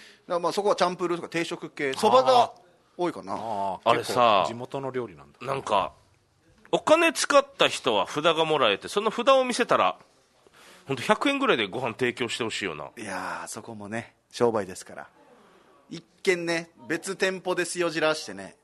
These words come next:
Speaker 1: 仲間ですからね。
Speaker 3: まあまあまあまあ。
Speaker 1: うん。
Speaker 3: 一応普通に、まあ高くはないですよ、本当に。五六百円で、
Speaker 2: うん。
Speaker 3: そばだったり、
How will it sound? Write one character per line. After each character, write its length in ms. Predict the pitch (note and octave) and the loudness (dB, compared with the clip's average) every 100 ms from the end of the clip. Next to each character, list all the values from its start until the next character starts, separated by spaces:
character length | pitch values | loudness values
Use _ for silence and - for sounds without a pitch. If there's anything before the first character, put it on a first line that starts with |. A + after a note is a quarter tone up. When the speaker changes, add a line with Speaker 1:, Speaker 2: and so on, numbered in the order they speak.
| _ - | _ -16
Speaker 1:
仲 240 | G#2+ C3+ D#3+ | -8 0 0
間 100 | D#3+ | 0
で 60 | |
す 80 | B2+ | -6
か 80 | E2 | -12
ら 60 | D#2+ | -20
ね。 240 | E2+ _ _ | -20 _ _
Speaker 3:
ま 160 | A#2 G#2 | -2 0
あ 60 | |
ま 140 | G2 F2+ | 0 -2
あ 40 | |
ま 160 | F2 E2 | -2 -6
あ 40 | |
ま 140 | C#2+ | -6
あ。 80 | C2 - | -12 -16
Speaker 1:
う 40 | G#2 | -20
ん。 140 | G2 F2 B2 G#2 - - - - _ _ - | -18 -14 -14 -16 -18 -20 -20 -20 _ _ -4
Speaker 3:
一 160 | G#3 | 2
応 60 | A3+ | 2
普 80 | A#3 | 2
通 180 | E4 | 0
に、 100 | D#4 G3 | 2 4
ま 100 | F#3 | 4
あ 40 | |
高 220 | A#3+ F#4+ | 2 -2
く 80 | F4 | 0
は 80 | F#3 | 2
な 60 | |
い 40 | D#3 | 2
で 40 | |
す 40 | B2 | 0
よ、 60 | |
本 80 | A#2+ | -2
当 60 | A#2 | -2
に。 40 | |
五 100 | G2+ | 0
六 180 | E3 E3+ | 0 0
百 260 | F#3 E3+ F3+ | -4 -2 -2
円 160 | C3+ | 0
で、 260 | C#3+ E3+ F#2+ | 2 2 2
Speaker 2:
う 20 | |
ん。 300 | A2 A2 G2+ | -4 -12 -10
Speaker 3:
そ 120 | G2+ D3+ | -4 0
ば 120 | C#3 | 0
だ 80 | B2 | 0
っ 40 | |
た 140 | - | -2
り、 280 | G2+ F2+ E2+ | -2 -2 -6